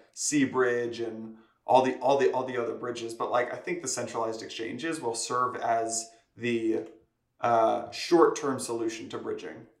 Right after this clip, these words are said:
And it'll take years to figure out the decentralized bridging thing. In the same way that Aave was launched in, I think, twenty sixteen, maybe twenty, early twenty seventeen. It took, like, four years or three years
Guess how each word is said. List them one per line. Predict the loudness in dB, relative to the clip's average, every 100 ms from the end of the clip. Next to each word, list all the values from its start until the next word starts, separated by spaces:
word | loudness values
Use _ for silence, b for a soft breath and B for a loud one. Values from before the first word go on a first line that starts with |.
| _ 0
And |
it'll | 4 6
take | 4 0
years | -2 -2 -4 -8
to | -8
figure | -4 -4
out | -4
the | -6
decentralized | -8 -4 -4 -4 -6 -8 -8
bridging | -10 -12 -16
thing. | -18 -18 -20 b b
In | 4
the |
same | 6 6 6
way | 4 4
that | 2 0 -6 6
Aave | 10 10 10 4 2
was | -2 -4
launched | 2 2 2 -2 -6
in, | -8 -10 -14 -20 _
I | 0
think, | 0 0
twenty | -4 -4
sixteen, | -8 -12 -12 -12 -12 -16 -6
maybe | 2 4 4
twenty, | 0 -6 -6 -10 -2
early | 2 4
twenty | 2 -4 -8
seventeen. | -10 -12 -14 -14 -14 -16 b b
It | -2
took, | 0 0
like, | -2 -6
four | -6 -2 0
years | 0 -2 -4 -8
or | -12
three | -14 -4 -4
years | -2 -4 -6 -10